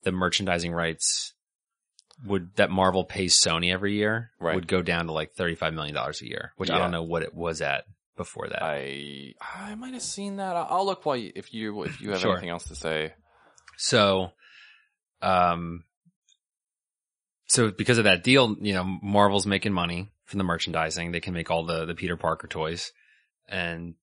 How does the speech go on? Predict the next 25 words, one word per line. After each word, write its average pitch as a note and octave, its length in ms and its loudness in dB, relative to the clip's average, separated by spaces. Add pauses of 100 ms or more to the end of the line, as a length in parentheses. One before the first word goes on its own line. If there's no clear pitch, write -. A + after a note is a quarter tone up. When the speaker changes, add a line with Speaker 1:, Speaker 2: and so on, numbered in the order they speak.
(240)
Speaker 1:
Peter G#2 180 0
Parker's F#2 300 0
in F#2 60 -2
the F2+ 80 0
M F2 120 0
C F#2+ 140 -2
U, F2 400 0
which F2+ 160 -8
people F2+ 260 -6
are E2 300 -2 (460)
head G2 160 -2
over F2 160 -2
heels E2+ 320 -4
in F2 120 -8
love E2 160 -6
with. E2 240 -4 (200)
They're E2 120 -8
super E2+ 300 -6
on E2 100 -2
board E2 200 -4
with E2 100 -8
that. D#2+ 260 -4 (920)
So A#2 220 4
now C3 400 8
apparently F#2+ 1080 2